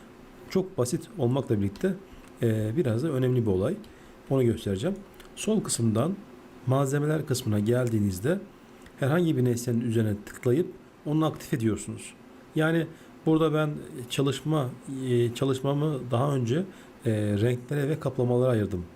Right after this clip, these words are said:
bu, bu ders için. Gördüğünüz gibi burada renk verdim, burada kaplama verdim. Hangi rengi, hangi kaplamaya tıklarsanız tıklayın, o aktif oluyor. Mesela diyelim ki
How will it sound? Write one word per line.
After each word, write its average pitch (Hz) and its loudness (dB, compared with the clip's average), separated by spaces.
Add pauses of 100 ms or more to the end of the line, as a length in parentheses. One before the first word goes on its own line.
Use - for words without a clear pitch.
(140)
bu, 101 0
bu 110 -2
ders 110 0
için. 190 -2 (340)
Gördüğünüz 120 2
gibi 123 0 (360)
burada 120 2
renk 156 -2
verdim, 165 0
burada 127 0
kaplama 160 -2
verdim. 160 2 (460)
Hangi 180 4
rengi, 120 2
hangi 151 0
kaplamaya 113 0
tıklarsanız 123 -2
tıklayın, 156 -2 (300)
o 160 0
aktif - -4
oluyor. 95 0 (300)
Mesela 151 0
diyelim 120 2
ki 190 0